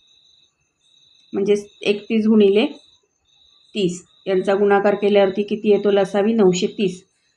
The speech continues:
मग लहान संख्या त्यातली कोणती असणार आहे? तीस. आता दोन क्रमवार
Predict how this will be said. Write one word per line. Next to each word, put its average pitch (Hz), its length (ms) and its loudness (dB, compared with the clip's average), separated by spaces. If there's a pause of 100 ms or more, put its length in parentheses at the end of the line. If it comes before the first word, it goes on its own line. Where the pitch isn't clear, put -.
(160)
मग 202 80 -6
लहान 202 300 2
संख्या 208 300 0
त्यातली 214 300 0
कोणती 208 360 0
असणार 208 360 -2
आहे? 214 240 -2 (400)
तीस. - 340 -6 (1160)
आता 208 180 -2
दोन 220 320 0
क्रमवार 208 540 0